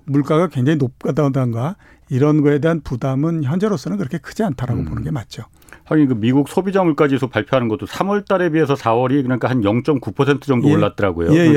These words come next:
Speaker 1: 그렇죠.
Speaker 2: 작년에 비하면은 사점이 퍼센트지만
Speaker 1: 예, 예, 예.
Speaker 2: 삼월에 비해서 한 달 만에 영점구 퍼센트면은
Speaker 1: 예.
Speaker 2: 뭐, 만약
Speaker 1: 그거를
Speaker 2: 이게 계속 간다면은
Speaker 1: 예, 십 퍼센트가 넘는 거죠.
Speaker 2: 십 퍼센트도 넘게 물가가 오른다는 얘기잖아요. 그렇게
Speaker 1: 예.
Speaker 2: 되는 건 이제 그,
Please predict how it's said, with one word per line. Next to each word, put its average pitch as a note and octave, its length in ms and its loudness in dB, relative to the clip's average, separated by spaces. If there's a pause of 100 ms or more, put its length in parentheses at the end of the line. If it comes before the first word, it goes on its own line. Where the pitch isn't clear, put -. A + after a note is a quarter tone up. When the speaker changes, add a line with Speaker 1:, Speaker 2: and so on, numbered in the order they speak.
Speaker 1:
그렇죠. - 120 -2
Speaker 2:
작년에 D3 360 4
비하면은 D3+ 380 4
사점이 B2+ 440 0
퍼센트지만 G2+ 580 -2
Speaker 1:
예, D#3+ 40 6
예, C3 380 4
예. A2+ 120 -2 (260)
Speaker 2:
삼월에 G#3 420 0
비해서 E3+ 360 2 (220)
한 G3 200 -4
달 F#3 140 2
만에 E3+ 200 2
영점구 B2 400 0
퍼센트면은 G#2+ 760 -2
Speaker 1:
예. C3+ 240 2 (380)
Speaker 2:
뭐, - 120 -2
만약 E3+ 200 4
Speaker 1:
그거를 F#3 160 2
Speaker 2:
이게 E3 120 0
계속 C#3 280 0
간다면은 C#3+ 560 4
Speaker 1:
예, D3 200 4
십 D3+ 400 0
퍼센트가 F#3 420 4
넘는 D3+ 120 2
거죠. C#3 140 4
Speaker 2:
십 B2+ 80 4
퍼센트도 F#3 420 2
넘게 B2 300 2
물가가 C3+ 320 2
오른다는 A2 480 2
얘기잖아요. F#2+ 360 0
그렇게 C#3 240 4
Speaker 1:
예. C3+ 60 4
Speaker 2:
되는 D3+ 200 4
건 F3 140 2
이제 G3 300 0
그, B2+ 440 0